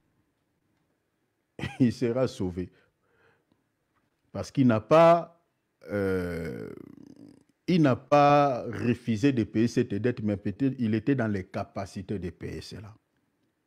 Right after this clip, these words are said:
Ou soit derrière lui, sa famille peuvent aussi résoudre ses problèmes. Voilà. Alors, ce monsieur, la Bible dit,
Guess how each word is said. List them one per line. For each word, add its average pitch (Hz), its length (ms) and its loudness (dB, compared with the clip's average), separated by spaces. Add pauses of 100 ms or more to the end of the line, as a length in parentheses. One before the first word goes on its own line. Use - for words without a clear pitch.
(1160)
Ou 113 100 2
soit 143 280 4
derrière 117 500 6
lui, 113 220 0
sa 107 200 -6
famille 110 560 -2 (1200)
peuvent 117 280 -4
aussi 92 240 -6
résoudre 90 400 -8
ses - 160 -16
problèmes. 71 580 -18 (1900)
Voilà. 82 400 -8 (300)
Alors, 117 220 6
ce - 120 2
monsieur, 156 600 4
la 143 120 2
Bible 120 380 0
dit, 156 260 -8